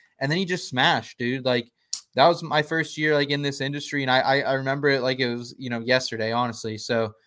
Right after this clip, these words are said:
I, I, I love Christian Watson here. Nate, any additional, uh, thoughts on the,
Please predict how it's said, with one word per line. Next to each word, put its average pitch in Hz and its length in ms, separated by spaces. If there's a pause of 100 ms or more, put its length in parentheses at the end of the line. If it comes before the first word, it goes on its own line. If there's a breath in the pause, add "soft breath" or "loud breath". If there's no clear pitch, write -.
(280)
I, 127 160
I, 135 120 (220)
I 160 120
love 175 280
Christian 165 320
Watson 151 360
here. 147 340
Nate, 139 300
any 143 220
additional, 147 560
uh, 139 180
thoughts 135 400
on 135 160
the, 120 260